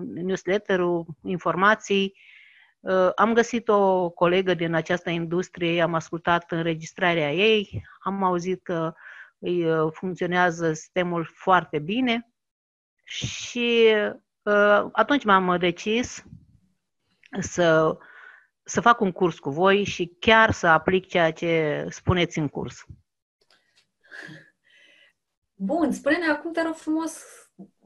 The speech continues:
Speaker 2: după acest moment, ce ai făcut concret? Ce rezultate ai obținut?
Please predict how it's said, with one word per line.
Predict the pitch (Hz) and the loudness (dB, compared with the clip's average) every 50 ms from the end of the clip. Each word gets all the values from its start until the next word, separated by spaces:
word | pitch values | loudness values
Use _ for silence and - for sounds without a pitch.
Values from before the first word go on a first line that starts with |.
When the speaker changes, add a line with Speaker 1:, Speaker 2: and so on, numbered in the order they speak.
| _ _ | _ _
Speaker 2:
după | 196 190 220 262 - - | -4 -4 -2 -2 0 0
acest | 320 311 - 302 285 277 | -2 -2 -2 -6 -6 -4
moment, | 262 254 247 233 233 247 269 285 285 285 285 - - _ _ _ | 0 0 0 0 0 -2 -2 -2 -2 -4 -6 -10 -16 _ _ _
ce | - - 311 | -6 -4 -4
ai | 339 | -4
făcut | 330 - 320 - - - | -4 -6 -8 -8 -6 0
concret? | - 311 311 302 - - 196 185 - 196 190 - - | 2 2 2 2 0 0 2 2 2 2 2 -2 -8
Ce | - 180 180 | -6 -4 -2
rezultate | 196 220 233 247 247 - 240 240 233 - | -2 -2 -4 -4 -8 -6 -6 -6 -4 -4
ai | 220 202 | -6 -6
obținut? | 196 196 - 190 175 160 160 151 151 165 | -6 -8 -8 -8 -6 -4 -2 -2 -2 -4